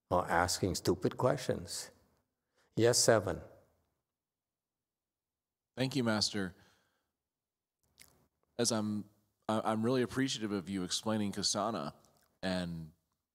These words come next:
Speaker 2: this is just, like, a massive concept, you know, to be able to fit immeasurable time and kalpas inside of an instant.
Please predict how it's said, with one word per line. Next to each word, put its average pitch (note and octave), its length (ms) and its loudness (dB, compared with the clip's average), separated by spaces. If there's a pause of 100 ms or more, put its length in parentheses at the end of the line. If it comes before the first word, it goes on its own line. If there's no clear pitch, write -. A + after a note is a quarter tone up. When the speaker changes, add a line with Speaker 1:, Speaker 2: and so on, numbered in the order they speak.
(580)
Speaker 2:
this A#2 160 0
is C#3 140 -2
just, B2 200 0
like, A2+ 140 0
a G2 80 -2
massive F2+ 800 -2 (260)
concept, F2 720 -4
you F2 60 -6
know, E2 100 -4
to D#2+ 80 -8
be E2 100 -6
able E2+ 160 -4
to - 80 -10
fit E2 240 -4 (2000)
immeasurable G2+ 800 -2
time E2+ 500 -4
and D#2+ 160 -8
kalpas F2 480 -4
inside D#2+ 500 -4
of D2+ 120 -8
an D2+ 200 -8
instant. - 460 -4